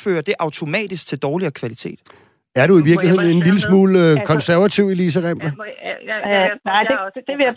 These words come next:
Speaker 4: bare
Speaker 3: med.
Speaker 2: Du, ja,
Speaker 4: Ja,
Speaker 2: du
Speaker 4: men
Speaker 2: kommer
Speaker 4: det vil
Speaker 2: ind
Speaker 4: jeg
Speaker 2: lige om
Speaker 4: bare
Speaker 2: lidt med
Speaker 4: sige,
Speaker 2: det.
Speaker 4: at, ja, men at når, øh, noget af det, som, øh, vi har allermest forstand på, øh,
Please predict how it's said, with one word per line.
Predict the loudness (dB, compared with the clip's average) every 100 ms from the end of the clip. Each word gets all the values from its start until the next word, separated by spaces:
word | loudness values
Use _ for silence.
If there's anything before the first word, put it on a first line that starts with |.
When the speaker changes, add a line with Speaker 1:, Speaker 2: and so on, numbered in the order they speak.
| 0
Speaker 4:
bare | 0 -6
Speaker 3:
med. | -20 _ _ _ _ -8
Speaker 2:
Du, | -8 -2
ja, | 0
Speaker 4:
Ja, | 0 0
Speaker 2:
du | 0
Speaker 4:
men | 2
Speaker 2:
kommer | 2
Speaker 4:
det | 2
vil |
Speaker 2:
ind | 2
Speaker 4:
jeg |
Speaker 2:
lige | 4
om |
Speaker 4:
bare | 4
Speaker 2:
lidt | 4
med | 2
Speaker 4:
sige, | 0
Speaker 2:
det. | -2 _ -10 -4
Speaker 4:
at, |
ja, | -6 -6 -20 _ _ -10
men | -6 -4
at | -4 0
når, | 2 2 2
øh, | 0 0 -2 -4 0
noget | 2 2
af | 0
det, | -2 -2
som, | -4 -4
øh, | -4
vi | 0
har | 0 2
allermest | 0 -2 -4 -8
forstand | -2 -2 -2 -2
på, | -2 -2 -4
øh, | -2